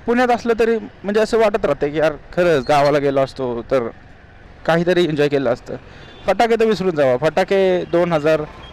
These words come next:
बावीस पासून मी विसरून गेलो. जशी जबाबदारी पडायला लागल्यात, अं, संसार या गोष्टीत अडकत गेलो आणि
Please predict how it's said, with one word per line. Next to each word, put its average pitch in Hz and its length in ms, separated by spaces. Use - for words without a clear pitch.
बावीस 180 380
पासून 170 260
मी 160 140
विसरून 147 320
गेलो. 139 180
जशी 147 260
जबाबदारी 151 500
पडायला 147 360
लागल्यात, 139 400
अं, 123 240
संसार 147 500
या 139 80
गोष्टीत 151 320
अडकत 147 380
गेलो 135 220
आणि 127 420